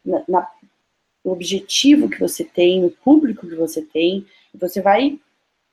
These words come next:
pegar informações e abrir o seu conhecimento maior, o ma-, o maior que você puder, né? E aí, de novo, multidisciplinaridade, perfis diferentes,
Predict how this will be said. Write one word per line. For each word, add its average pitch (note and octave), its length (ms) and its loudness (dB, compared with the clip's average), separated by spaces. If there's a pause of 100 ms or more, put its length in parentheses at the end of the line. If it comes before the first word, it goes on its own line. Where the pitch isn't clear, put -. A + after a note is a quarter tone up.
(140)
pegar A3 460 2
informações B3+ 720 0
e C4 60 2
abrir A3+ 360 2
o D4+ 60 4
seu C#4+ 120 -4
conhecimento A3 540 -8
maior, G#3+ 420 -2 (120)
o G3 100 -6
ma-, G3 320 0
o - 220 -6
maior G3 440 2
que - 80 -20
você G3+ 220 -10
puder, D3 460 -4 (480)
né? D#3+ 300 0 (300)
E E3+ 60 2
aí, F#3+ 280 4
de G3+ 140 -4
novo, F3+ 440 0 (220)
multidisciplinaridade, F3 1400 -2
perfis A3 680 -6
diferentes, E3+ 680 -2